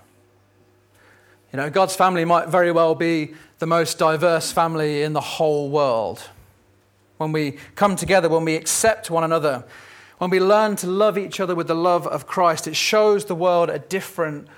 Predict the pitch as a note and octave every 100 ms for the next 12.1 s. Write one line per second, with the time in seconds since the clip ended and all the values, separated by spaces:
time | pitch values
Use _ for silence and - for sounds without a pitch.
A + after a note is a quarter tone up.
0 | - - D#3 F3+ A#2 - - _ _ _
1 | _ _ _ _ _ D#3+ G3 G3 F#3 G3+
2 | G3+ E3 E3+ E3 D#3+ D#3 D#3 F3 G3+ G3
3 | C#3 C#3+ D#3+ - - - - - D3 D#3
4 | - - B3 G#3+ C#3+ D3 D3 - _ -
5 | A2+ G3 D3 A#2 - - _ _ _ _
6 | _ _ _ F#3 F#3 - - _ _ _
7 | _ _ - - B3+ - A3 D3+ G3+ B3
8 | - - _ _ _ _ _ _ _ E3+
9 | - - - F#3+ G3 F3+ - - _ _
10 | _ _ _ - G3+ - - - E3 C#3
11 | A3+ B3 G#3+ G3+ G#3 C#3+ C#3 D#3+ E3 F3